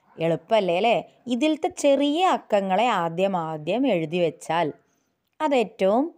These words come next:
ഇതുകൊണ്ടുണ്ടാക്കാവുന്ന, ഈ അക്കങ്ങൾ കൊണ്ടുണ്ടാക്കാവുന്ന ഏറ്റവും ചെറിയ സംഖ്യയായി. മൂന്ന്, ഏഴ്, ഒമ്പത്, രണ്ട് ഒമ്പതിൽ ഏറ്റവും ചെറിയ അക്കം ഏതാണ്? രണ്ടാണ്. അപ്പോൾ നമ്മൾ രണ്ട് എഴുതി.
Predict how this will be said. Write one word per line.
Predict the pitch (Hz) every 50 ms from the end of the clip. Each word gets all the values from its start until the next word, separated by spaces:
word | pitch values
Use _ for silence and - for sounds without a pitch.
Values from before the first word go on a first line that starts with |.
| - -
ഇതുകൊണ്ടുണ്ടാക്കാവുന്ന, | 175 180 175 180 180 180 185 180 165 156 160 156 - 165 160 160 160 156
ഈ | 156 180 208
അക്കങ്ങൾ | 226 208 214 - 175 165 175 170 165
കൊണ്ടുണ്ടാക്കാവുന്ന | 170 170 160 165 165 156 160 156 156 - 170 165 170 220
ഏറ്റവും | 254 247 233 - 233 226
ചെറിയ | 220 233 190 185 180
സംഖ്യയായി. | 175 - 170 156 139 - 147 139 - _ - - - _ - -
മൂന്ന്, | 254 262 262 262
ഏഴ്, | 262 254 247 233 220 226
ഒമ്പത്, | 233 220 214 202 196
രണ്ട് | 202 214 208 202 190 180 185
ഒമ്പതിൽ | 185 185 185 185 196 196
ഏറ്റവും | 180 156 151 - - 196 208
ചെറിയ | 208 233 220 220 220
അക്കം | 208 208 - 214
ഏതാണ്? | 202 185 180 180 170 170 175 190
രണ്ടാണ്. | 196 175 175 165 151 151 156 160 175 185 185 196 170 143 143 156 - _ _ _ _ _ _ _ _
അപ്പോൾ | _ - 370
നമ്മൾ | 311 269 233 214
രണ്ട് | 196 196 170 156 156 165 170
എഴുതി. | 175 165 151 147 156 202 254 254